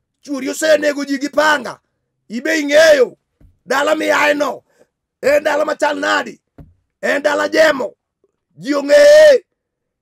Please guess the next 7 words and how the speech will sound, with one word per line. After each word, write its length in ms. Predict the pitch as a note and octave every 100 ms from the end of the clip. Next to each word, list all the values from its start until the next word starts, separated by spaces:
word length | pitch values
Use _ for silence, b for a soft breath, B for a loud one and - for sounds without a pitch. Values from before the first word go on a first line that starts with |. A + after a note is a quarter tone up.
| _ _
Chien 320 | D#4 C#4 C4
chieno 340 | - D#4+ D#4+
matek. 560 | D4+ D4 D4 C#4+ G#3 _ _ _ _ _ _ _
Oduogo 400 | G3 D#4+ E4 D#4
godhiambo. 640 | D#4 D#4 D#4+ D4+ C#4+ A3 - _ _ _ _ _
Okinyi 480 | F#3 G#3+ E4 E4 E4
nitie. 500 | D4+ D#4+ D#4+ D#4 F3+